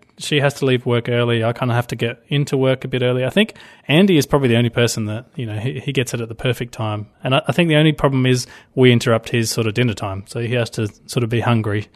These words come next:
hungry during the recording. But it, it mostly works out. So th-, those two people, they send me their files. I edit it, you know, while they're asleep. Um, Yasmin listens the next day, you know, while I'm asleep. So we kinda have, you know, an episode that we're happy with and we can put out, you know,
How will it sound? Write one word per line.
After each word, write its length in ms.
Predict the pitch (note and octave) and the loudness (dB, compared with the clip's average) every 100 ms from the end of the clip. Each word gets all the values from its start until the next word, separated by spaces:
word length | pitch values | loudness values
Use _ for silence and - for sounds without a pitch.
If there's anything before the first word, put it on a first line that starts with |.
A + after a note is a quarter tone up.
| - - | -20 -6
hungry 340 | - D#3 C#3+ B2+ | 4 6 6 2
during 220 | C3+ B2+ | 2 2
the 100 | A#2+ | 0
recording. 460 | B2 - C3 A2+ | -2 -2 -2 0
But 180 | B2+ C#3+ - - _ | -2 -2 -6 -20 _
it, 160 | F#3+ - | -4 0
it 140 | B3 | 2
mostly 300 | A3+ G3+ G3 | 6 6 6
works 220 | E3+ E3+ - | 4 4 4
out. 240 | D#3+ - | 2 2
So 120 | D3 | 0
th-, 180 | D3 C#3+ | 2 2
those 220 | C#3 B2+ | 2 0
two 320 | - B2 B2 A#2+ _ | 0 -2 -2 -6 _
people, 240 | - A#2+ A2+ | -12 -10 -6
they 100 | A2 | -6
send 200 | B2+ A#2 | -4 -4
me 40 | |
their 120 | A2 | -4
files. 440 | - A2+ A2+ A2 A#2 | 0 2 4 2 0
I 140 | C3 C3 | 2 2
edit 260 | C3+ - | 0 -2
it, 180 | A#2+ - _ | -6 -6 _
you 80 | B2+ | 0
know, 100 | A2 | 2
while 160 | A2+ A#2+ | 4 4
they're 140 | A2+ | 2
asleep. 440 | G#2+ - D3+ C#3+ - _ _ _ _ B2 | -4 -2 -2 -2 -10 _ _ _ _ -4
Um, 300 | A#2+ A#2+ - | -4 -4 -4
Yasmin 460 | C#3 C3+ C3 B2 B2 | 0 0 2 0 0
listens 460 | A#2+ A#2 G#2 - _ - | -2 -4 -4 -12 _ -10
the 80 | A#2+ | -6
next 220 | A#2+ - | -6 -2
day, 260 | A#2+ A#2 A#2 | 0 0 -2
you 160 | A2+ | -6
know, 80 | A2 | -8
while 200 | A2 A2+ | -6 -2
I'm 180 | C3 D3 | 0 -2
asleep. 340 | - E3 D#3+ | -2 -4 -4
So 260 | - C3 B2+ - _ _ | -4 -4 -4 -10 _ _
we 80 | C#3 | -8
kinda 220 | - C#3+ | -4 -2
have, 460 | A#2 B2+ B2 A2+ - _ _ _ _ _ _ _ - | 0 2 0 -4 -16 _ _ _ _ _ _ _ -6
you 80 | C3+ | -2
know, 60 | A2 | -2
an 80 | |
episode 300 | A2 - A#2 | -4 -4 -4
that 100 | G#2+ | -4
we're 80 | A2+ | -6
happy 240 | G#2 B2 A#2 | -6 -6 -4
with 220 | A2+ A2 | -6 -6
and 80 | G#2+ | -8
we 80 | |
can 100 | A2 | -10
put 160 | - A2+ | -12 -10
out, 200 | G#2+ A#2+ _ | -10 -14 _
you 100 | B2+ | -14
know, 180 | G#2 | -12